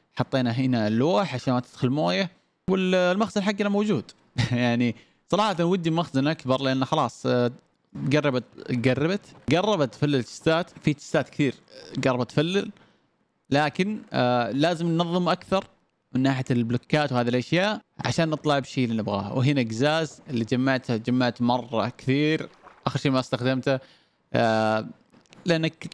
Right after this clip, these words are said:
كل شوي أغير في بناية. توقعت إنه بحتاج أكثر وما احتجت للأمانة. عموما يعطيكم العافية يا مشاهدة. اعذروني على التأخير في هذا المقطع، لكن والله العظيم كل شوي أسوي شيء.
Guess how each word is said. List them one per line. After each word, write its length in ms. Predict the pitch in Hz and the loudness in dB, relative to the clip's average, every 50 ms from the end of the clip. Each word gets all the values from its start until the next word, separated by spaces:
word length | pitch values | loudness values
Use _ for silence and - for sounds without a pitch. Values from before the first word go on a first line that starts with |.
| - | 0
كل 120 | - 202 175 | 0 0 2
شوي 160 | - 175 147 | 2 2 2
أغير 200 | 127 143 151 143 | 4 2 2 0
في 60 | 110 | 0
بناية. 360 | 110 120 143 156 165 170 165 | 0 0 2 2 2 2 0
توقعت 400 | 151 - - 139 - 165 156 - | 0 0 -2 -2 0 -2 -2 -2
إنه 140 | 156 147 143 | -2 -2 0
بحتاج 280 | 135 139 139 170 160 135 | 0 2 2 2 0 0
أكثر 420 | - 180 - - - 226 226 240 - | -2 -2 -2 -2 -2 -2 -2 -4 -8
وما 300 | - - 202 214 226 226 | -6 -4 0 0 0 0
احتجت 340 | 208 - - - 170 - - _ _ - | 0 -2 -2 -2 -2 -2 -4 _ _ -8
للأمانة. 380 | 131 - 120 113 - - - - - - | -4 -2 -2 -2 -2 -4 -8 -8 -4 0
عموما 280 | 262 294 311 302 294 269 | 2 2 4 2 2 0
يعطيكم 260 | 247 233 240 - 240 | 0 0 0 2 2
العافية 180 | 226 196 180 | 2 2 2
يا 60 | 185 180 | 0 0
مشاهدة. 380 | 165 - 185 180 180 175 185 | 0 0 0 2 2 2 0
اعذروني 580 | 180 165 151 131 135 135 135 147 147 151 139 127 | 0 0 0 0 2 2 2 2 2 2 2 2
على 80 | 117 | 0
التأخير 360 | 117 - - 120 117 - 131 120 | 0 0 0 -2 0 0 0 0
في 80 | 123 | 2
هذا 140 | 120 117 120 | 0 0 0
المقطع، 360 | 135 160 175 - - 196 185 | 0 -2 -2 0 0 0 2
لكن 460 | 170 170 165 160 151 - 185 196 208 202 - - _ _ _ - | 2 2 0 -2 -2 -4 -4 -4 -6 -8 -10 -16 _ _ _ -2
والله 340 | 143 139 135 139 139 135 123 | 0 0 2 2 2 2 2
العظيم 500 | 123 123 127 131 131 123 120 117 113 110 | 2 2 2 2 2 2 2 0 0 0
كل 220 | - - 151 147 | 0 0 0 2
شوي 180 | 131 147 139 123 | 2 2 2 2
أسوي 260 | - 139 131 131 120 | 2 0 0 0 0
شيء. 280 | 123 147 160 165 180 | 0 0 0 -2 -4